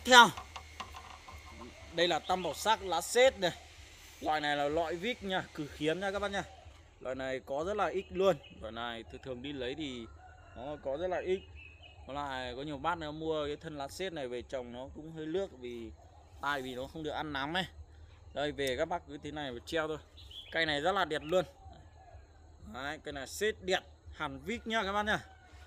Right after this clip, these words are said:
Cây này có ba ngồng hoa khá dài rồi. Ờ, đây, hoa của nó khá dài rồi, được ba mươi và ba lăm rồi đấy nhá. Cành số ba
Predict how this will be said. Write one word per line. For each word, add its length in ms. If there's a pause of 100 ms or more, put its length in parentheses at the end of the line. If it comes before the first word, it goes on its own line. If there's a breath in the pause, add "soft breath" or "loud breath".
(240 loud breath)
Cây 120
này 120
có 120
ba 220
ngồng 240
hoa 320 (180)
khá 180
dài 240
rồi. 120 (1120)
Ờ, 880 (440)
đây, 200 (240)
hoa 180
của 60
nó 160
khá 240
dài 180
rồi, 140 (200)
được 60 (200)
ba 200
mươi 220
và 60
ba 140
lăm 220
rồi 120
đấy 200
nhá. 160 (1080)
Cành 180
số 200
ba 340